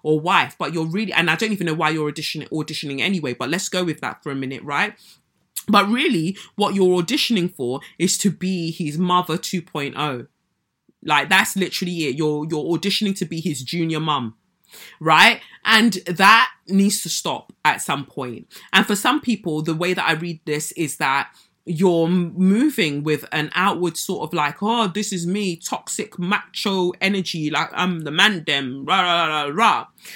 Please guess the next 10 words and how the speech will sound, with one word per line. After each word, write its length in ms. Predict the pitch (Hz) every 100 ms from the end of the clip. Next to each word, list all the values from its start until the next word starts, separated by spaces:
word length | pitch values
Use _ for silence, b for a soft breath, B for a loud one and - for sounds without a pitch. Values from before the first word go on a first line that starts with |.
| B B
But 200 | 190 175
your 200 | 185 175
divine 440 | 170 160 202 208
feminine 600 | 220 196 190 165 127 135 -
is 280 | 160 143 143
lost 560 | 143 151 139 - -
within 400 | 151 139 151 147
you. 180 | 135 131
So 360 | 131 - 202 247
many 460 | 233 220 196 196